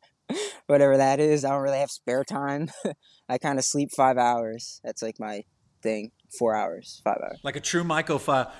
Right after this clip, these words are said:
Speaker 2: Well, dude, this might not surprise you, but I've been playing disc golf for ten years and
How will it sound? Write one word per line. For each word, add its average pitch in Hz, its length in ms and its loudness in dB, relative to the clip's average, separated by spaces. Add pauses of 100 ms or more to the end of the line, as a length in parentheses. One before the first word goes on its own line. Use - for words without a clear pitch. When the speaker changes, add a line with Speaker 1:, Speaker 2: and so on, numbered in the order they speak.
(120)
Speaker 2:
Well, 165 140 8
dude, 180 220 6
this 180 180 6
might 170 340 4
not 160 260 2
surprise 160 460 2
you, 143 120 2
but 139 140 2
I've 135 240 4
been 147 160 0
playing 135 320 -4
disc 131 300 -4
golf 131 320 -2
for 123 180 -4
ten 139 260 -6
years 131 460 -2 (340)
and 127 420 0